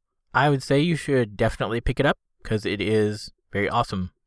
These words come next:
Another good show you might wanna check out is Arrow on the C W, which is about Green Arrow. He's a different kind of Green Arrow, though. He's not one that has appeared in comics before.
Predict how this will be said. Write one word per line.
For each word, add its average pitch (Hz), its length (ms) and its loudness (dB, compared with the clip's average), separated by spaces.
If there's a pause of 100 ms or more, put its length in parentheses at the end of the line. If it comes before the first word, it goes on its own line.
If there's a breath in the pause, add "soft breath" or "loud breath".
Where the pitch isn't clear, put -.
(1400)
Another 196 360 2
good 196 160 4
show 190 220 4
you 202 140 4
might 180 240 4
wanna 160 200 2
check - 280 -2
out 175 280 6 (260)
is 151 400 2
Arrow 147 440 6 (380)
on 131 260 4
the 127 60 0
C 127 220 -6
W, 131 380 0 (180)
which - 160 -10
is 135 140 0
about 117 420 4 (260)
Green 170 280 0
Arrow. 151 420 4 (580)
He's 202 220 -2
a 196 60 -2
different 220 320 2
kind 190 380 4
of 180 120 0
Green 185 240 2
Arrow, 185 240 6
though. 185 260 6
He's 143 240 -2
not 139 300 2
one 139 220 2
that 123 160 -4
has 123 280 0
appeared 131 400 -4
in 120 140 -4
comics - 460 -4
before. 160 580 2